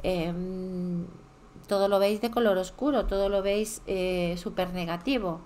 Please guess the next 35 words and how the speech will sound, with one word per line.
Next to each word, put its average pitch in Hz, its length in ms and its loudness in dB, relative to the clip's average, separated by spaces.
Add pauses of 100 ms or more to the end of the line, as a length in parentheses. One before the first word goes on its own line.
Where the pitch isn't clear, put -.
(140)
¿m? 285 200 -6 (680)
Muchos 226 300 0
vais 240 200 0
a 254 60 0
tener 226 300 -2
que - 80 -8
estar 220 460 0 (520)
con 277 220 2
cuidado 208 480 2
con 202 100 0
los 180 160 -2
gastos 190 340 -6
de 196 80 -2
dinero. 180 440 -2
Os 196 140 -4
van 254 180 0
a 208 100 4
venir 226 280 2
a 247 40 2
ofrecer, 214 480 4 (600)
eh, 185 220 2
que 208 120 -4
invirtáis 202 880 0
en 196 260 2
un, 196 540 -4
en 214 100 2
un 269 120 0
tema 311 260 4
digital, 202 480 -2
en 180 180 -2
un 202 80 -4
tema 208 720 0
de 175 80 0
internet, 170 680 -2 (160)
¿eh? 269 180 -2